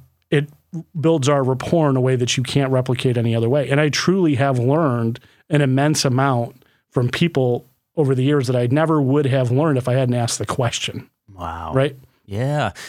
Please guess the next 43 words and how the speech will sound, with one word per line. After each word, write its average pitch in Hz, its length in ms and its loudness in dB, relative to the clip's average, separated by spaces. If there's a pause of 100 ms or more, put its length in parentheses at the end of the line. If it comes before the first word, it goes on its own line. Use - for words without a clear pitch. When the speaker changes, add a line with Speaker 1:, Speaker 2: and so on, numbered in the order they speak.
(120)
Speaker 2:
I 160 60 -4
think 277 180 -4
that's 220 160 -4
a 127 80 -2
bit 139 160 -4
of 110 140 -2
wisdom 101 540 -4
that 87 280 -6
not 113 400 -4
a 107 80 -2
lot 92 260 -4
of - 120 -10
people 98 460 -6
are, 87 440 -8 (720)
are 90 160 -4
hearing 85 420 -4
today. 76 420 -10
Speaker 1:
I 190 100 2
think, - 220 -4 (220)
I, 170 160 2
inherently 185 540 2
people 170 300 0
understand 151 580 0
it, 190 80 -4
but 156 100 0
they 135 80 0
Speaker 2:
Yeah. 156 160 2
Speaker 1:
don't 143 180 -4
do 135 220 2
it. 113 160 -6
So 160 340 0 (100)
to 165 100 0
Speaker 2:
Right. 147 80 0
Speaker 1:
get 214 240 0
a 170 80 2
very 160 260 2
direct 147 400 0
answer 143 260 0
to 131 60 2
your 120 140 0
question, 135 400 0
John, 165 260 0
Speaker 2:
Mm-hmm. 143 200 -6